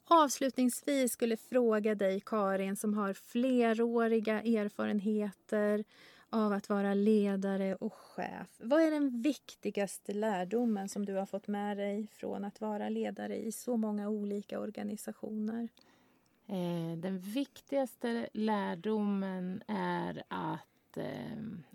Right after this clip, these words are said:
Speaker 2: oj, oj, oj. Det var ingen
Speaker 1: Nej.
Speaker 2: enkel fråga, men,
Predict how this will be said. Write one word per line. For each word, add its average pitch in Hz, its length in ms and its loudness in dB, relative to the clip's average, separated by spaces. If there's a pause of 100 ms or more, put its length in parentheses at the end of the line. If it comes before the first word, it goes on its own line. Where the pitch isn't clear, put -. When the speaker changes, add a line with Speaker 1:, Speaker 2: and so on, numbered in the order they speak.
Speaker 2:
oj, 180 500 -4
oj, - 160 -14
oj. - 180 -16 (520)
Det - 100 -6
var - 200 -10
ingen 160 500 -2
Speaker 1:
Nej. 208 680 10
Speaker 2:
enkel 302 140 10
fråga, 330 520 10
men, 226 240 8